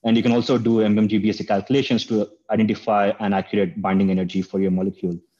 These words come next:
So if you're doing M D simulations first, I don't think you should do docking after that. Docking should always be before M D simulations. Um, yeah, I wouldn't really do it in reverse order. I would always do it in, from docking, and then you go for M D. You don't have to do I F T either.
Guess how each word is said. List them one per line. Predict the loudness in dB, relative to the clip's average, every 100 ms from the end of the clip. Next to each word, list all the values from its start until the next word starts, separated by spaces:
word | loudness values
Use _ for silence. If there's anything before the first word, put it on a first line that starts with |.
| _ _ _
So | -2 2 2 0 -2
if | -2 0
you're | 2
doing | 2 4
M | 2
D | 2
simulations | 0 0 -2
first, | 0 0 0
I |
don't | 0 2
think | 2
you |
should | 0
do | -2
docking | -2 -4 -2 -2
after | -4 -6
that. | -6 -2
Docking | -2 0
should | 0 0
always | 0 -2
be | -4
before | -6 -4 -2
M | 0
D | -2
simulations. | -4 -2 -2 -4 -8 -12 -14 _ _ _ _ _ _
Um, | -4 -2 0 0 -2 -6 _ _ _ _ _ _ _ _
yeah, | 2 4
I | 4
wouldn't | 2 2
really | 2 4 2
do | 2 0
it | 2
in | 2
reverse | 2 0 0
order. | -2 -2 -2
I |
would | -2
always | 0 -2 0
do | -2
it | 0
in, | 0 -2 -6 _ _
from | -2 0
docking, | 0 0 0 2 0 -4
and | -2 0
then | 2 2
you | 0
go | -2
for | -2 -2 -2
M | 0
D. | 0 0
You |
don't | 2 2
have | 2
to | 0
do | 0 0
I | 0
F | 0 0
T | 0
either. | 2 0 0 -2